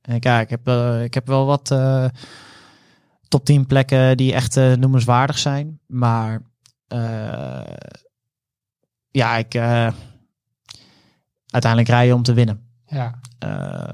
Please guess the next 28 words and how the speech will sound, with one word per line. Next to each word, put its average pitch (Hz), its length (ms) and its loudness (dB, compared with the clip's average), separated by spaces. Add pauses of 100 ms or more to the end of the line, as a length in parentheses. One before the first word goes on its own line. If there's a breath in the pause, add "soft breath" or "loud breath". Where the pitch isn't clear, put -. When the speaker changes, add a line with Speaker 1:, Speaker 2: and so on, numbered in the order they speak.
(120)
Speaker 1:
met 120 220 2
je - 60 -6
ploeg. 107 300 -4 (360)
En - 160 -6
dat, 117 220 -2
eh, 95 100 -4
dat 123 160 -2
is 110 80 -4
wel 117 140 2
echt - 160 -6
iets 110 80 -4
wat 117 120 0
ik 123 100 -8
nog 120 160 0
graag 117 220 0
zou 117 160 -2
willen 117 140 0
bereiken. 117 400 -2
Alleen 117 160 2
ja, 117 80 2
het, 113 120 -4
eerlijk 120 380 -4
is 117 100 -4
eerlijk, 120 280 2
het - 120 -8
is - 120 0
zo 120 200 2
lastig. 120 520 -2